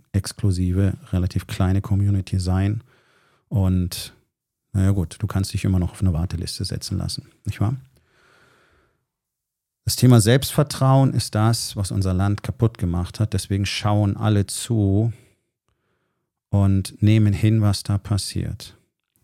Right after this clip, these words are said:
Und jetzt sind wir in der Situation, ihr habt alle gehofft, ihr habt alle gehofft, dass was passiert. Und natürlich passiert es nicht.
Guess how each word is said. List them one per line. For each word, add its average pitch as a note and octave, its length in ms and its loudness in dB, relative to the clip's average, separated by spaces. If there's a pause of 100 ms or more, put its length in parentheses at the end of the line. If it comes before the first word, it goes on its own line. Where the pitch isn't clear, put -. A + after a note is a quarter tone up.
Und G#2 120 0
jetzt G#2+ 220 -2
sind A2+ 220 2
wir B2 100 2
in A#2 100 2
der G#2 100 4
Situation, G2+ 800 0
ihr G#2 100 0
habt F#2 180 -2
alle A2+ 240 2
gehofft, A2+ 460 2
ihr F2+ 80 0
habt - 160 -6
alle G#2+ 180 2
gehofft, G#2+ 320 2
dass G#2 180 -2
was F#2+ 120 -4
passiert. F#2 580 -6
Und - 120 -12
natürlich F2 420 -4
passiert - 380 -6
es - 160 -8
nicht. - 260 -12